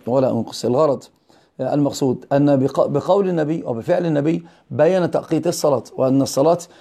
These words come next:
لها وقت، هي صلاة، الصلاة هي من الوقت المض-، الموسع لا المو-، لا المضيق، ولكل صلاة وقتان على الراجح الصحيح، لكل صلاة وقتان، حتى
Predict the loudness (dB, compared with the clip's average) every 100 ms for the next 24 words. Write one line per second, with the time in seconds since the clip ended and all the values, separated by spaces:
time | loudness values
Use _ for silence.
0 | _ -4 -2 2 2 0 -16 -20 -20 _
1 | _ _ -2 -2 0 0 0 -2 -6 -2
2 | 0 2 2 2 2 2 0 0 0 0
3 | 0 0 0 0 2 2 0 -2 0 2
4 | 2 0 0 0 0 0 2 2 0 -6
5 | -20 -20 -20 -10 -2 0 2 2 2 2
6 | 0 2 0 -2 -2 -6 -6 _ _ _
7 | -8 -2 0 2 2 2 0 -8 -6 -6
8 | -6 -18 -8 -2 -2 0 2 2 2 -8
9 | -20 -20 _ -2 -2 2 0 0 -8 _
10 | -2 -2 0